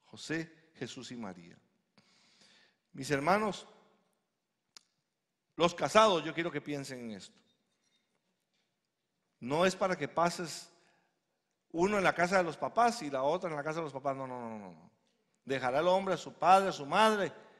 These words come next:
se unirá a su mujer y celebrarán juntos la Navidad. ¿Oyeron? Si los padres van a estar con ustedes, bien. Si toda la familia va a estar unida, bien. Pero es para que estemos juntos.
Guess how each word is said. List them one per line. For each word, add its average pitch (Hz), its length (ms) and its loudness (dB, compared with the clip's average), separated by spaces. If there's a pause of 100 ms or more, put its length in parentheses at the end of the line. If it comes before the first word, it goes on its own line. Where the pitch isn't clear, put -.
(520)
se - 160 -8
unirá 139 260 0
a 185 40 4
su 190 100 -6
mujer 170 540 -2
y 143 40 -10
celebrarán 131 560 -2
juntos 170 380 -4
la 143 100 0
Navidad. 139 480 -4 (2500)
¿Oyeron? 165 420 -6 (720)
Si - 160 -6
los - 180 -6
padres 226 400 6
van 202 180 -2
a 208 40 4
estar 220 260 2
con 208 160 -10
ustedes, 214 580 0
bien. 185 240 0
Si 147 140 -10
toda 240 280 4
la 214 80 8
familia 220 300 2
va 202 40 4
a - 20 2
estar 214 160 0
unida, 220 300 2
bien. 165 500 -2 (1200)
Pero 135 180 -2
es 151 60 -4
para 202 180 2
que 160 60 -6
estemos 190 320 -2
juntos. 202 520 -6